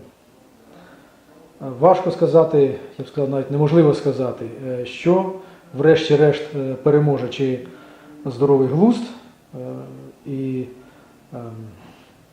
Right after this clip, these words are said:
врахування стримуючих чинників, чи, е, все ж таки бажання, е, поставити під контроль Україну будь-яким чином, навіть військовим,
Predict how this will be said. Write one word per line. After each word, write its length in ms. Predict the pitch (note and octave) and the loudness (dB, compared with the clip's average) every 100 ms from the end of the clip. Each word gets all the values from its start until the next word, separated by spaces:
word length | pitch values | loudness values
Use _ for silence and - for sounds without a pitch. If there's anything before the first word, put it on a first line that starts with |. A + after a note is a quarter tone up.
| _ _ _ _ _ - | _ _ _ _ _ -10
врахування 720 | D3 D#3 E3+ E3 D#3+ D#3 C#3 A#2+ - | 0 2 2 2 2 0 -4 -8 -16
стримуючих 540 | - F3+ B3 A3+ G#3+ - | -4 0 0 0 -2 -2
чинників, 440 | A3+ G#3 G#3 G3+ - - - - - _ | 2 2 2 -2 -4 -16 -20 -20 -20 _
чи, 360 | - F#3 G#3+ G#3 | 0 4 6 4
е, 60 | G#3 - - C#3+ B2+ A#2 | -2 -16 -18 -12 -12 -6
все 200 | E3 F3 | -2 -2
ж 80 | |
таки 180 | E3 D#3 | -2 -4
бажання, 640 | C3+ C#3 D3+ F3 E3+ E3+ D#3 - - _ - - - _ - | -2 2 4 4 4 0 -2 -10 -20 _ -20 -20 -20 _ -12
е, 300 | C3 B2+ B2+ B2 - - - _ | -6 -4 -4 -6 -14 -18 -20 _
поставити 420 | C#3+ - F3 D#3+ - | -12 2 4 4 0
під 160 | D3+ | -6
контроль 360 | D#3 D3 D3 C3 | -6 -2 0 2
Україну 560 | B2+ E3 A#3+ A#3 A3 F#3 - D3+ | 0 0 0 2 0 -4 -10 -6
будь-яким 400 | F3 E3+ F3+ E3 | -4 -2 -2 -2
чином, 320 | F3+ E3+ D#3+ D3+ - - - | 0 0 -2 -6 -16 -20 -6
навіть 220 | D3 D#3 C#3+ | 2 2 4
військовим, 580 | D#3+ - E3+ D3+ C#3 | 0 2 4 4 2